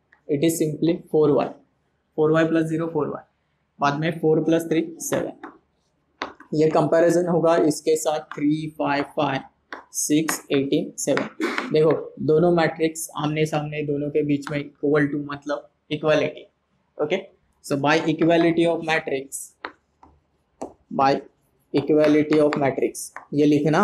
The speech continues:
हर बार लिखना जब भी equality होगा तब। ओके, तो comparison करो, देखो five, five same है, सब number same है, सिर्फ अलग क्या है, इसके जगह कौन है, थ्री। तो कंपैरिजन करने के बाद टू एक्स प्लस y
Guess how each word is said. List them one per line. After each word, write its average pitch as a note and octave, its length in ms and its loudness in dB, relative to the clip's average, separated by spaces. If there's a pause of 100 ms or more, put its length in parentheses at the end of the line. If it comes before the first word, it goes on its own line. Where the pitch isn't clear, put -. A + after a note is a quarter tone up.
(120)
हर C#3 140 2
बार D3 200 4
लिखना C3+ 400 -4 (200)
जब C#3 140 0
भी D3 120 2
equality C#3 580 2
होगा C3+ 240 2 (140)
तब। B2+ 200 -2 (680)
ओके, D3 200 0 (760)
तो E3+ 60 -2
comparison F#3 580 0
करो, D#3 200 0
देखो D#3 220 0 (120)
five, D#3+ 280 2
five E3+ 160 2
same E3+ 260 -2
है, - 80 -6
सब F3+ 300 0
number E3+ 320 -4
same D#3 280 -4
है, - 80 -20 (500)
सिर्फ E3 320 -2
अलग D#3+ 240 0
क्या F3 160 4
है, - 220 -6 (540)
इसके E3+ 340 2
जगह F3 260 6
कौन F3 160 2
है, G#3 120 -2 (320)
थ्री। D3 240 -6 (720)
तो D3+ 60 -2
कंपैरिजन F3 600 2
करने E3+ 260 0
के F3 140 2
बाद D3 320 0 (140)
टू F3+ 340 2
एक्स E3 320 0
प्लस D#3+ 340 2
y C#3+ 260 2